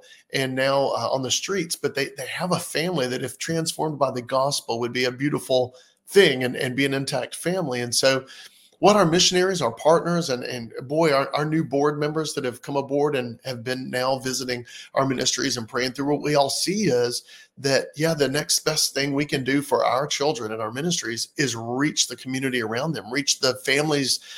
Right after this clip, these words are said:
that they have that, that exist at some, some place, and, and see them transformed by the gospel and hopefully reunited one day.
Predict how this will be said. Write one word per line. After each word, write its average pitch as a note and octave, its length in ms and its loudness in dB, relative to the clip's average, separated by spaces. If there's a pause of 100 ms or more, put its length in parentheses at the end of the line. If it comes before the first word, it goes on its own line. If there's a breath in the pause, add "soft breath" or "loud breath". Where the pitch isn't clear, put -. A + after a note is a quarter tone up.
(160 loud breath)
that C3+ 140 0
they C3+ 120 4
have B2+ 260 2
that, B2 260 0
that B2 100 -4
exist B2+ 720 4
at B2+ 140 -4
some, A#2+ 240 0 (160)
some B2 240 2
place, B2+ 340 2 (460 loud breath)
and, D3+ 180 6
and C#3+ 220 2
see - 140 6
them C#3+ 180 2
transformed C#3+ 600 0
by B2 160 2
the B2 100 -2
gospel C3 640 0
and B2 120 0
hopefully D#3 480 2
reunited D3 800 0
one G2+ 240 -4
day. F2 320 -8